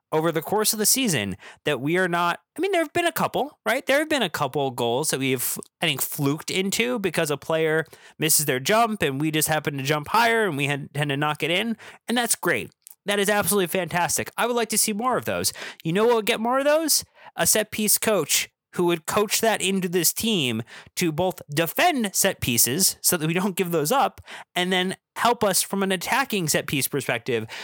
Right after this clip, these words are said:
so we actually can do some creative stuff and actually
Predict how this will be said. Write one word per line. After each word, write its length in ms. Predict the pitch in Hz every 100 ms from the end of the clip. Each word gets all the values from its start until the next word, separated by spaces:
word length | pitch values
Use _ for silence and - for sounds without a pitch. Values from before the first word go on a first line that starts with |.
| -
so 180 | - 147
we 100 | 147
actually 280 | 160 - 147
can 120 | 139
do 120 | 143
some 180 | - 127
creative 320 | - 127 120
stuff 380 | - 143 123 -
and 100 | 117
actually 400 | 120 - 117